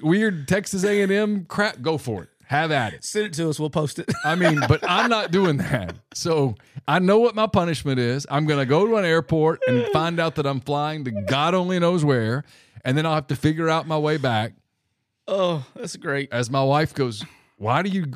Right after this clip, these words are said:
Speaker 1: agree to do this?" And I'll say, "You know, it's a fair question on your part, and, but I'll do it. I'll film myself. I'll send the videos to Cole, and he can post them, and it'll be perfectly fine. But I'm not adding to it." I'm, that's why when this thing got started, like,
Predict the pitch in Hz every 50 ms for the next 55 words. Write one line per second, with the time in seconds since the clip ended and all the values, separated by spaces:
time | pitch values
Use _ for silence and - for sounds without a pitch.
0 | - - 190 143 110 120 139 151 135 123 107 123 131 113 101 87 82 - - -
1 | 117 110 113 120 123 120 - 135 123 127 131 151 160 160 160 - - 123 127 -
2 | - 123 - - - - - 143 135 135 131 - 123 101 90 - - 90 80 80
3 | 85 85 85 82 80 - 82 69 64 - _ - - _ _ - 113 107 _ -
4 | 107 113 113 - _ _ - 117 117 131 127 117 110 - 123 143 165 180 196 202
5 | - - - 95 92 - - - 175 196 214 208 208 196 185 - - 190 175 175
6 | 170 175 160 - - - _ _ _ - 113 110 107 - - - 165 180 196 208
7 | 208 190 170 190 190 196 190 190 190 185 185 180 - - 165 - - 175 170 170
8 | 170 170 170 165 147 117 120 139 - - 160 - - 160 170 170 - - 170 165
9 | 165 156 - _ _ - - 113 - - 120 123 127 135 147 147 135 127 135 131
10 | 110 - 143 151 143 160 151 - 156 139 - 135 117 107 92 87 98 92 - _
11 | _ _ _ - 104 120 120 120 131 139 156 160 170 175 - _ - 160 156 160
12 | 165 165 160 151 135 - 202 196 139 95 82 - _ _ _ _ _ _ _ _
13 | _ - 117 117 117 113 117 117 - _ _ _ 139 139 143 - - 165 170 160
14 | 156 151 143 143 143 151 156 - - 175 165 160 139 139 117 - - 175 208 214
15 | 180 139 113 104 -